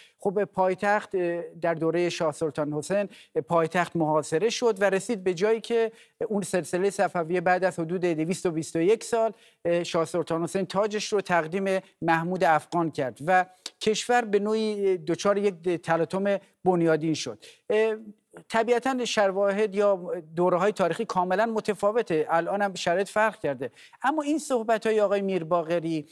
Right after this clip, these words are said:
به نوعی ادامه همون خط خرافه گرایی، عقل گریزی، عقل ستیزی و البته همزمان فساد در حکومته. یعنی خود این آقای میرباقری که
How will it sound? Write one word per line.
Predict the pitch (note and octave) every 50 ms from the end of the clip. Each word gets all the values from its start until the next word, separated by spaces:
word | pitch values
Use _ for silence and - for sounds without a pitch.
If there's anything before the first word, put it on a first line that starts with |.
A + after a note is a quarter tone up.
| - _ - - _ -
به | F3 A3+ A#3+
نوعی | A#3+ C4+ C#4 C#4 C4 B3
ادامه | A#3 A3 F#3 A3 G#3+ G#3+ A#3 A#3+
همون | G#3+ G#3+ A3+ A3+ A3+ -
خط | - - A3 G#3+ G#3+ - - A3+
خرافه | - - - F#3 F3 F3 E3+ - - E3+
گرایی، | D#3+ E3 F3 E3+ E3+ E3 E3 F3+ G3+ G3+
عقل | G3+ - F#3 F3+ F3+ F3 D3+ F3 E3 D3
گریزی، | D#3+ E3 D#3+ D#3 E3 D3 C#3 E3 G3+ G3+
عقل | F#3+ F3 E3+ D#3+ C#3+ C#3+
ستیزی | - - F3 E3+ D3+ - - E3 D#3 C#3+ D#3+ G3 G#3+ A3+ A3+ - - - - _ _ -
و | E3 F3 A#3
البته | B3+ C4+ C#4+ C4+ C4+ C4 B3 - C4 A#3+
همزمان | A3 G#3+ G3+ E3+ G3 G3 G3 A3+ A#3
فساد | G#3 - - F#3+ F3 E3 - - G#3 A3+ A#3 A3 A#3+ A#3 A3+ A3 - _ _ _ _ -
در | F#3 F3+ E3+
حکومته. | D#3+ E3+ D#3 - - E3+ E3+ F#3 G#3+ G3+ - D3 A2 - _ - - _ _
یعنی | - F#3+ A3 A#3 A3+
خود | - - A#3 B3 A#3
این | A#3+ A3 G#3 G#3 G3+ G3
آقای | F3+ E3+ F#3 F#3
میرباقری | F3 F3 D#3 D#3 E3+ E3 D#3 F3+ F#3+ F#3+
که | - G3+ G3 G3 F#3 F#3+